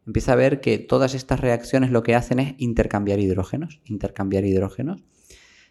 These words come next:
y postula, y me parece superinteresante, que al final haces tantas reacciones para asegurarte que en este intercambio de hidrógenos, ninguno de los que llega desde la molécula que luego vas a oxidar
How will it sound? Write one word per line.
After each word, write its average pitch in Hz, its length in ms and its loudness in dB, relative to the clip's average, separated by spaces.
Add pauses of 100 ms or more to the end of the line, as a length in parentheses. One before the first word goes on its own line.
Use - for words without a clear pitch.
(200)
y 120 380 -4
postula, 160 880 4
y 98 1000 -2 (100)
me 135 140 -6
parece - 280 -6
superinteresante, 110 920 -4
que - 420 -2 (160)
al 110 160 4
final 127 280 2
haces - 260 -2
tantas 143 360 0
reacciones 147 840 -2 (340)
para 110 200 4
asegurarte 113 640 2
que 107 60 0
en 104 100 0
este 113 180 -2
intercambio 131 520 0
de 120 80 2
hidrógenos, 147 680 0 (300)
ninguno 135 760 4
de 110 80 6
los 107 140 2
que 110 160 0
llega 123 320 4
desde 107 140 0
la 104 80 4
molécula 107 480 2
que 101 100 -2
luego 110 260 2
vas 113 180 0
a 110 60 -4
oxidar 127 600 -2